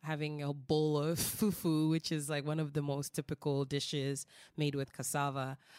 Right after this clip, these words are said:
um, in the morning <laughs> before you go to work is not ideal. But those are pretty much, um,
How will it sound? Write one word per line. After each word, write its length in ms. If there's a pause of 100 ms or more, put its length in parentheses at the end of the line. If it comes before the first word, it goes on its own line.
(160)
um, 480
in 160
the 60
morning 600
<laughs> 100
before 220
you 120
go 180
to 80
work 320
is 160
not 300
ideal. 520 (380)
But 300 (440)
those 300
are 160
pretty 300
much, 480
um, 320